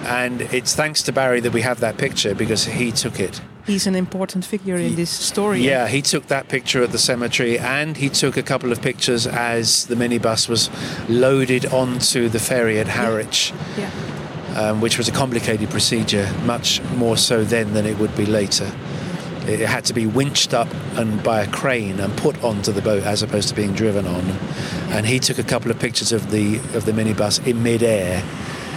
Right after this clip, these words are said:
Speaker 1: one of which has John Lennon watching it. Just at the side of the picture, you can see John is watching it.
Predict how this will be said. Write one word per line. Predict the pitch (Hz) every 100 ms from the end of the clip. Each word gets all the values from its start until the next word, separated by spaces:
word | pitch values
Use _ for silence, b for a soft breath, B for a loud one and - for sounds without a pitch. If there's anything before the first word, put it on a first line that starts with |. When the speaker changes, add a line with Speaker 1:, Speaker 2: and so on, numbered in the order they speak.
| B
Speaker 1:
one | 117 139
of | 156
which | 147 135
has | 135 120
John | - 131 123
Lennon | 120 117 110
watching | 117 - - -
it. | 85 - - - - - -
Just | - -
at | 113
the | 110
side | - 117 110
of | 104
the |
picture, | 110 110 - 107
you |
can | 101 104
see | 107
John | 101 110 104
is | 98
watching | - 107 - 95
it. | 92